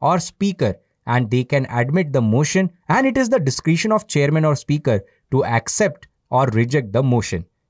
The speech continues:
In case of the admission of the motion by a speaker or chairman, a three-member committee is set up to investigate the charges, and if the committee finds that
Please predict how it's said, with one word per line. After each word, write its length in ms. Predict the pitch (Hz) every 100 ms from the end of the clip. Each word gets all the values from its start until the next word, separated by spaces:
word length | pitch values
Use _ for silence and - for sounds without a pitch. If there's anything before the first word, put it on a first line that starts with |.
| _
In 180 | 131 135
case 360 | - 147 208 -
of 240 | 147 147
the 160 | 160 107
admission 480 | 113 110 117 220 214
of 200 | 160 147
the 80 |
motion 460 | 123 104 147 - 170
by 120 | 135
a 100 | 135
speaker 420 | 131 - 147 127
or 140 | 120 123
chairman, 440 | - 185 185 104 - _ -
a 100 | 113
three-member 840 | - 120 131 180 131 110 117 135
committee 500 | 131 101 117 151 160
is 140 | 143 -
set 240 | - 151
up 200 | 147 - - _ _ -
to 160 | 220
investigate 640 | 170 156 156 - 175 180 160
the 80 | 160
charges, 580 | - 113 120 110 92 - _ -
and 240 | 107 110
if 160 | 113 -
the 80 |
committee 380 | 110 107 123 160
finds 460 | 135 - 117 170 139
that 280 | 123 101